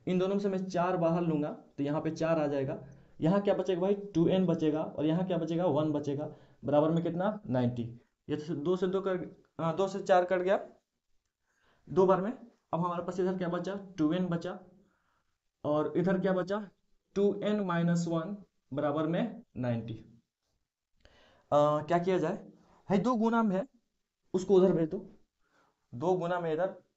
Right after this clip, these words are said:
उसको आप क्या करिए, उधर भेज दीजिए। तो हमारे पास बच जाएगा इधर क्या, n into में टू एन माइनस वन, और उधर क्या हो जाएगा, नाइंटी by टू, नाइंटी by टू। चलिए, अच्छा इस n को आप क्या करिए, आप अंदर भेज दीजिए,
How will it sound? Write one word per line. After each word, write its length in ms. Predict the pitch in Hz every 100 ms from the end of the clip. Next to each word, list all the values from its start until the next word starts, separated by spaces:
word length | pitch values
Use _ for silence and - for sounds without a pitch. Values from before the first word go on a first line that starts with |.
| -
उसको 220 | 170 180
आप 100 | 175
क्या 100 | 185
करिए, 340 | 190 185 214 233 143
उधर 200 | 156 143
भेज 180 | 147
दीजिए। 300 | 139 143 165 - - _ _ _ 160
तो 60 |
हमारे 280 | 156 160 170
पास 200 | 185 190
बच 120 | 185 175
जाएगा 200 | 175 175
इधर 240 | 170 170
क्या, 240 | 175 160 - _ _ _ -
n 260 | 170 202 214 - _ _ _ _ _ _ _ 156
into 340 | 160 165 190
में 220 | 165 185 - - _ _ _ 175
टू 180 | 190 -
एन 180 | 208
माइनस 380 | 190 165 165 165
वन, 280 | 170 156 196 - _ _ _ -
और 140 | 165 170
उधर 160 | 208
क्या 140 | 202 190
हो 100 | 190
जाएगा, 300 | 180 208 233 139
नाइंटी 360 | 151 156 190
by 180 | 170 185 190
टू, 120 | 156 117 120 - _ 127
नाइंटी 340 | 139 143 175
by 160 | 160 190 214 _ -
टू। 120 | 120 107 - _ _ _ _ _ _
चलिए, 320 | 147 123 117 - - _ 175
अच्छा 120 | 185
इस 200 | 208 -
n 160 | 214 208
को 100 | 202
आप 100 | 185
क्या 100 | 196
करिए, 180 | 190 180
आप 140 | 165
अंदर 220 | 156 147 135
भेज 160 | 120
दीजिए, 280 | 117 120